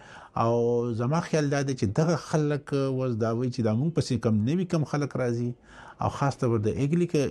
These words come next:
ایلیګل طریقو سره راځي، نو دا زموږ په بزنسونو باندې، زموږ په اپورچونیټیز باندې یو قسم د ډاکه ده. نو دته دا دغه شانتي دا ووټ د وایټس هم ډېر زیات میلاو شو، دته د کم لوکل چې دي، آ، زه به دا ویم لوکلی کم بورن جینون امریکنز دي،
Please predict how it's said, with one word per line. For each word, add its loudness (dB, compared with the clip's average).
ایلیګل 2
طریقو 0
سره 0
راځي، 2
نو 0
دا 2
زموږ 2
په -2
بزنسونو 0
باندې، 0
زموږ 2
په -2
اپورچونیټیز 0
باندې 0
یو 0
قسم -2
د 0
ډاکه 2
ده. -2
نو 6
دته 2
دا 2
دغه 2
شانتي 0
دا 4
ووټ 2
د 4
وایټس 0
هم 4
ډېر 2
زیات 0
میلاو 2
شو، 0
دته 0
د 0
کم 4
لوکل 2
چې 0
دي، 2
آ، 0
زه -2
به 0
دا 0
ویم 0
لوکلی 2
کم 4
بورن 4
جینون 2
امریکنز -2
دي، -4